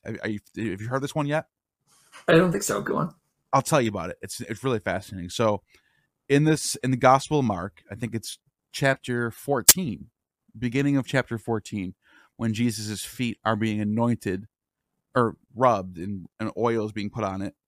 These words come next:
Speaker 1: and she's r-, drying it with her hair, and all the other, all the other disciples are getting pissed off and like, "Come on, you could have sold that to the poor."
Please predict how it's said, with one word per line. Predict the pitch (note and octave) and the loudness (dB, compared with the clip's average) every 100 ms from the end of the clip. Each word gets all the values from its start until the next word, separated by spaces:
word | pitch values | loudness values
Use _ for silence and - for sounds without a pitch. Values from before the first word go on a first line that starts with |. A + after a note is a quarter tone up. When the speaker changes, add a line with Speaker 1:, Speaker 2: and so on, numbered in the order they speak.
| - - | -20 -14
Speaker 1:
and | G2+ | -12
she's | - G#2+ G#2 | -8 -10 -10
r-, | - G2+ | -16 -6
drying | B2+ G#2+ A2 | 0 0 -2
it | F2 | -6
with | G#2 | -8
her | - F#2 | -8 -8
hair, | C#3+ E3 G#2+ F2+ - _ _ _ _ _ - | -2 2 2 0 -8 _ _ _ _ _ 2
and | B2+ | 10
all | C3 | 12
the | C3+ | 12
other, | B2+ C3 | 10 8
all | C3+ C#3 | 8 8
the | C3 | 8
other | A#2+ | 6
disciples | A2+ - C3 A2 | 4 0 0 0
are | B2+ | -2
getting | G#2 F2 | -4 -2
pissed | - A2 - | -4 -2 0
off | G#2+ F#2 F2+ | 0 0 -4
and | F2+ | -12
like, | G2 | -10
"Come | - D#3 | -8 -4
on, | A2+ F#2+ F#2 | -4 -6 -8
you | A2 | -10
could | B2+ C#3 | -6 -6
have | |
sold | - C#3 B2 | -4 -4 -4
that | A#2+ | -4
to | - | -4
the | |
poor." | G2 - B2+ F#2+ | -6 -4 -6 -6